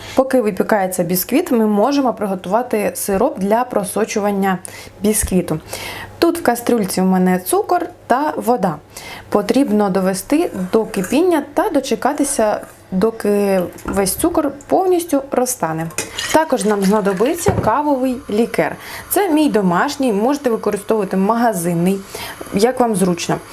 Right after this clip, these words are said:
Готується він нескладно, із простих інгредієнтів, і рецепт є на моєму каналі, я посилання на нього залишу в інфобоксі. І ось будемо з цим лікерчиком готувати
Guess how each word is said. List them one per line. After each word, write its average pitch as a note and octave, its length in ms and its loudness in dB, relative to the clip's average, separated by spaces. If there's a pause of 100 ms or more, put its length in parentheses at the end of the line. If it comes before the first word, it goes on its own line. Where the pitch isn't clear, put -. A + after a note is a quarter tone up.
(220)
Готується C4 560 2
він G#3+ 280 2 (120)
нескладно, C4 840 0
із F#3+ 140 -4
простих G#3+ 540 -2
інгредієнтів, A3 920 2 (300)
і C4 120 4
рецепт C4 400 0
є G3+ 340 2
на F3+ 120 4
моєму F3 440 0
каналі, D4+ 720 2
я G3+ 300 2 (100)
посилання G#3 580 0
на F#3+ 140 0
нього F#3 320 2 (300)
залишу G#3 500 2
в F#3+ 120 0
інфобоксі. A3 720 0 (680)
І E4 140 4
ось C#4 360 0
будемо G#3 640 0 (180)
з F#3+ 60 -6
цим G3 460 -2
лікерчиком A3 600 0
готувати G3 600 2